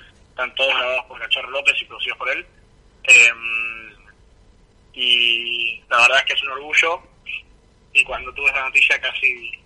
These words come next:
<laughs> casi muero, pero nada, eh, arranqué a principios del veinte veinte escribiendo. Eh, yo no, no, no hacía música, yo iba a estu-, estudiaba diseño gráfico, arranqué a estudiar diseño gráfico,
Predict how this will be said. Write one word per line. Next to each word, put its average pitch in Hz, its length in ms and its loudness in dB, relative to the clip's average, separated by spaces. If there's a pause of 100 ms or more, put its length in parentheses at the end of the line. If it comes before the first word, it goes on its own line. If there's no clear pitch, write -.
(160)
<laughs> - 300 0
casi - 260 0
muero, 127 360 0
pero 117 600 -6 (460)
nada, 143 420 0 (160)
eh, 123 680 -8
arranqué 143 680 2
a 139 80 -2
principios 147 380 -2
del 151 80 0
veinte 151 240 -2
veinte 190 680 -2
escribiendo. 175 840 -6 (420)
Eh, 131 260 -2
yo 143 220 0
no, 147 300 -10
no, 139 400 -10
no 135 100 -4
hacía 139 240 -2
música, 147 560 2 (100)
yo 127 600 -6 (540)
iba 127 140 -2
a - 60 -12
estu-, - 340 -18
estudiaba 143 580 2
diseño 147 260 2
gráfico, 147 500 -4 (520)
arranqué 131 240 -8
a - 20 -8
estudiar 139 220 -6
diseño 135 160 -6
gráfico, 143 400 -2